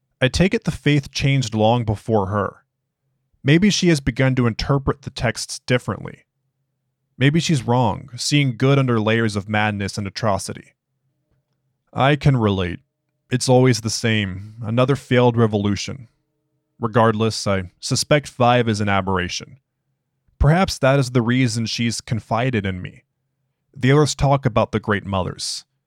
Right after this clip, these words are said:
say they can see things. At times I wonder if she knows who I really am. And then my training tells me to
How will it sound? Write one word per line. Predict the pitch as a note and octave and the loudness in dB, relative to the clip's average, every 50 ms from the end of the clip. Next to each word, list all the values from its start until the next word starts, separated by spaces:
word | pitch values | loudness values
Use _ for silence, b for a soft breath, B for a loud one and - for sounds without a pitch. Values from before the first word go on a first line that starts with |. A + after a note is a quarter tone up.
| _ _ | _ _
say | - - - C#3 C3+ C#3+ | -8 -4 0 2 2 2
they | C3+ C3 | 2 0
can | - B2 A2 | -2 -4 -6
see | - - - C3+ C3+ C3+ A#2+ | -6 -6 -4 -2 -2 -2 -2
things. | - - G#2+ G2 G2 - - - - - - - _ _ _ _ _ _ _ _ _ _ _ _ _ - | -4 -6 -10 -10 -10 -12 -14 -14 -14 -14 -14 -18 _ _ _ _ _ _ _ _ _ _ _ _ _ -4
At | - B2+ - - | -4 -4 -4 -4
times | - - C3 C3+ C#3+ C#3 A#2+ B2 | -6 -2 -2 0 0 0 0 0
I | A#2+ A#2+ | 0 0
wonder | A2+ A2 A#2 B2 C3 B2+ A#2 A2+ G#2+ | 2 0 0 0 0 0 0 0 0
if | G2+ | 0
she | - - - C3 C3 | -2 -4 -4 -4 -2
knows | C3 A#2+ A2 A2 A#2 A#2+ B2+ A#2 - | -2 -2 0 2 2 2 2 0 -2
who | - B2 A#2 | -2 0 0
I | A2+ | 2
really | G#2+ G#2+ A2 A2 G#2 G#2 G2+ G2+ | 2 2 0 0 0 -2 -2 -2
am. | G#2 G2+ - - - - _ _ _ _ _ _ _ _ _ _ _ _ _ _ _ _ _ _ _ _ _ _ | -4 -4 -6 -8 -14 -20 _ _ _ _ _ _ _ _ _ _ _ _ _ _ _ _ _ _ _ _ _ _
And | - A2 A2+ A2+ | -4 -2 0 2
then | B2+ C3 D3+ D3 | 2 4 4 4
my | D3 D3 D3 | 2 2 0
training | C#3 - - B2 A#2+ A#2+ B2 B2 A#2 | 0 -2 -4 -2 -2 -2 -2 -4 -6
tells | - - G#2+ A2 A2+ G#2 | -4 -2 -2 -2 -2 -2
me | A2+ A2+ A2+ G#2+ | -4 -6 -6 -6
to | - - A2 G#2 G2+ F#2+ G2 | -4 -4 -2 -2 -2 -4 -8